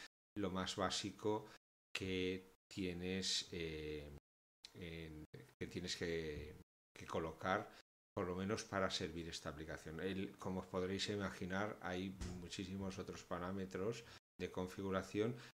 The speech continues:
Esto que estamos viendo aquí es lo más básico.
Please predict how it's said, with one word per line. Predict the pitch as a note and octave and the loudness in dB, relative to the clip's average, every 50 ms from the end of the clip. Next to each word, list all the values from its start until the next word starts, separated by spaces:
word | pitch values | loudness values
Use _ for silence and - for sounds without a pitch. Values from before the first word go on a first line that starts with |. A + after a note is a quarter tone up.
| _ - | _ -4
Esto | F2 F#2 - - - F#2+ F2+ | -2 -2 -2 0 0 0 0
que | - F#2 F2+ F2 | 2 0 0 0
estamos | F2 - - - F2+ F2 F2 - - - | 0 -2 -2 -4 -4 -4 -4 -6 -4 -4
viendo | F#2+ E2+ F2 F#2 F2 | -2 -2 0 -2 -2
aquí | E2 - - - G2+ G2+ - - | -2 -4 -4 -2 -2 -2 0 0
es | D#2+ E2+ - - | -2 -4 -4 -4
lo | D#2+ D#2+ | -6 -6
más | D#2 D2+ C#2+ - - | -4 -6 -6 -6 -6
básico. | D#2+ D#2+ D#2 - - - - - | -6 -6 -6 -6 -8 -10 -14 -18